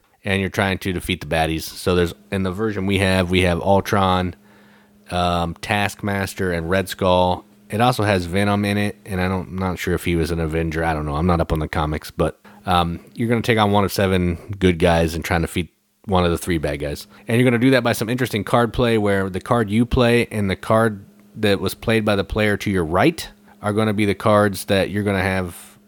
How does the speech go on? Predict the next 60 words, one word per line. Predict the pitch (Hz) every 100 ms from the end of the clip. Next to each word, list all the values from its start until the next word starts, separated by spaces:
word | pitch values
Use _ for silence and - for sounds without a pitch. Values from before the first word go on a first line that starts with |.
| -
of | 101
the | 98 95
actions | 95 - - 90
that | -
you | 90
can | 87
take | 101 87
on | 87
your | 85
turn. | 80 90 80
So | - 98 87 80 - - - - -
if | 92
they | 110
played | 104 104
a | 95
card | 104 98
that | 98
has | 98 92 90
a | -
couple | 98 92
move | 98 110
actions | 101 101 95 107 98 95 -
and | 90 87
I | 90
played | 95 87
a |
card | - 87 85
that | 78
has | 90 85
some | - 80
fight | - 98 92 - _ -
and | 87
maybe | 90 85 85
some | - 90 80
rescue | 87 92 - 101
actions, | 92 - 95 90 - - -
I | 98
get | 107
all | 113 117
four | - 101
of |
those | 95 90
actions | 90 - 87
that | 90
I | 87
can | 90
take | - 90 82
however | - 90 87 87
I | 85
want | 85 80
on | 78
my | 78 78
turn. | - 78 71 - - - -
So | 101
I'm |
just | 95
trying | 110
to | 101 101 _
move | 107 107
around, | 104 104 101 98 95